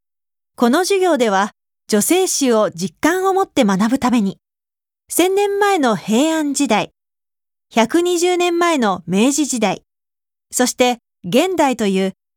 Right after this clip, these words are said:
三つの時代に女性によって書かれた文学作品を読んでいきます。その中で、その時代の女性たちが仕事や結婚についてどのように考えていたかについて考えます。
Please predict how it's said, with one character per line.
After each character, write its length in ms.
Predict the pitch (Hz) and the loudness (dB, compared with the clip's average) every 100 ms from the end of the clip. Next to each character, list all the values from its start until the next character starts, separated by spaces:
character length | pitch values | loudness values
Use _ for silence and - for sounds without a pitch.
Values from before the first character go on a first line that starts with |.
| _ | _
三 160 | 208 214 | 0 0
つ 220 | - 381 | -2 -2
の 120 | 381 | 0
時 120 | 302 | 0
代 240 | 247 240 226 | 0 0 0
に 240 | 226 - | -2 -4
女 220 | 170 202 208 | -4 -2 0
性 260 | 320 370 | 0 0
に 160 | 370 349 | 0 0
よ 100 | 330 | -2
っ 60 | |
て 180 | - 302 285 | 0 -2 0
書 100 | 277 | 0
か 140 | 294 | 0
れ 100 | 247 | 0
た 220 | 220 202 - _ - | 0 -2 -4 _ -2
文 220 | 226 359 | 0 2
学 160 | 403 | -2
作 220 | - 415 294 | -2 -4 -2
品 260 | 277 233 | -2 0
を 60 | 196 | 2
読 140 | 202 | 2
ん 60 | 214 | 0
で 80 | 180 | -2
い 80 | 160 | -6
き 100 | 170 | -8
ま 140 | 175 | -8
す。 160 | - - _ _ _ _ _ _ _ _ _ _ _ _ | -8 -12 _ _ _ _ _ _ _ _ _ _ _ _
そ 160 | - 285 | -2 0
の 140 | 311 | 0
中 260 | 381 392 330 | -2 -2 0
で、 240 | 247 240 - - - - | 0 -2 -6 -20 -20 -20
そ 220 | - 220 208 | -4 0 2
の 160 | 285 | 2
時 120 | 320 | 0
代 220 | 349 339 320 | 0 0 0
の 120 | 302 | 0
女 120 | 262 | 0
性 220 | 254 320 | 0 0
た 100 | 320 | 0
ち 160 | 285 220 | -2 -2
が 200 | 196 202 _ _ _ | -2 -2 _ _ _
仕 200 | - 208 | -4 0
事 260 | 226 302 302 | 0 2 0
や 180 | 294 | 0
結 280 | 285 214 190 | 0 -4 -2
婚 180 | - 320 | -2 0
に 140 | 330 | -2
つ 120 | 320 349 | -2 -2
い 100 | 320 | 0
て 240 | 220 - | 0 -2
ど 220 | 160 233 359 | -2 0 2
の 100 | 403 | 2
よ 160 | 370 | 0
う 60 | 311 | 0
に 160 | 254 | -2
考 260 | 233 277 302 | -2 -2 0
え 140 | 311 | -2
て 120 | 302 254 | 0 -2
い 60 | |
た 120 | 285 | 0
か 120 | 294 262 | 0 -2
に 140 | 233 | -2
つ 120 | - 294 | -2 -2
い 80 | |
て 160 | 277 226 | 0 -4
考 260 | 185 190 185 | 0 0 0
え 100 | 180 | -2
ま 120 | 143 | -4
す。 220 | - - | -6 -10